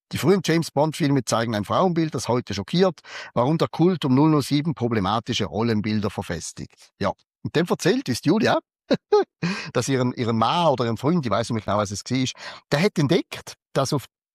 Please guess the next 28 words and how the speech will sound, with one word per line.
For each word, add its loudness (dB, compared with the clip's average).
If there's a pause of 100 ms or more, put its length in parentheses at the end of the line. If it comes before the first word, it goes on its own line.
(180)
Netflix 0
jetzt -4
die -4
alten -2
James -2
Bond, 0
glaub, 0
ziemlich 2
lückenlos 0
aufgeschaltet 2
worden 2
sind. -4
Die 2
haben 0
die, 0
äh, 4 (100)
wahrscheinlich 0
die -2
Rechte 0
neu 2
reingeholt 0
und 0
haben 0
die -8
ganze 0
James -2
Bond 0
Serie 0